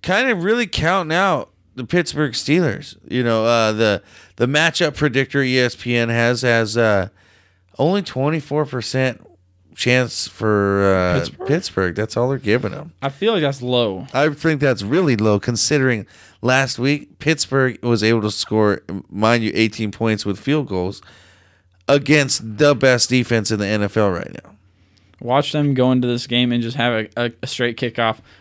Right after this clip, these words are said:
Speaker 2: No touchdowns, only field goals, going at it with the Patriots.
Speaker 1: Yes. And, uh, uh, uh, really, I feel like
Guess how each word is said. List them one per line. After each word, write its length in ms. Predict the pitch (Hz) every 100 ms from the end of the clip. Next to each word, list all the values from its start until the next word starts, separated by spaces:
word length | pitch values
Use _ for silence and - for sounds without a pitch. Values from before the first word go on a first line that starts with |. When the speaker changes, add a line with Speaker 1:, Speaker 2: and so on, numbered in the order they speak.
| -
Speaker 2:
No 220 | 135 165
touchdowns, 680 | 170 170 - 143 135 131 135 _ _ _ 147
only 260 | 175 180
field 380 | 170 147 143 139
goals, 400 | 135 127 123 - - 139
going 320 | 135 147 160
at 220 | 135 127
it 120 | 127
with 120 | 123 123
the 40 |
Patriots. 680 | - 117 110 113 101 - -
Speaker 1:
Yes. 420 | 135 143 80 - - _ - _ -
And, 360 | 139 139 131
uh, 360 | 131 120 117 - -
uh, 400 | 113 - 113 - _ _ - _ _ _ -
uh, 60 | - _ _
really, 480 | 135 170 208 190 156
I 120 | 131 139 _
feel 240 | - 156 147
like 400 | 135 135 -